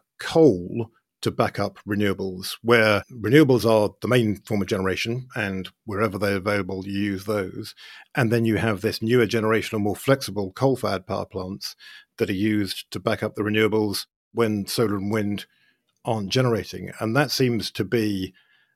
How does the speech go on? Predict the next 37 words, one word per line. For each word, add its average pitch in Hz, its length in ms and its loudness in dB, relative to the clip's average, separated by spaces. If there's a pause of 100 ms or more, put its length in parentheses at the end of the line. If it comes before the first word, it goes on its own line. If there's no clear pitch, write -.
(200)
obviously, 117 460 -2 (140)
it's 127 160 -6
not 110 100 0
a 107 40 -2
complete 110 340 2 (100)
solution, 107 400 0
doesn't 123 160 4
get 120 160 6
you 110 60 0
to 113 100 -2
net 123 180 4
zero 127 300 10
that 98 220 -2
way, 98 280 0
but 113 220 -4
it's 110 180 -6
certainly 120 460 2
a 110 80 -2
way 110 220 2
to - 120 -8
control 127 400 2
emissions. 101 560 -8 (440)
And 107 160 -2
there's 98 160 -4
now 110 200 -2
this 101 220 -4
idea 104 440 -2
there, 101 520 -4 (220)
which - 80 -14
seems 214 180 6
quite - 240 2
plausible 104 380 2
to 123 100 -8
me, 113 240 2
that 101 160 -2
actually 107 320 -4
Chinese 113 720 -4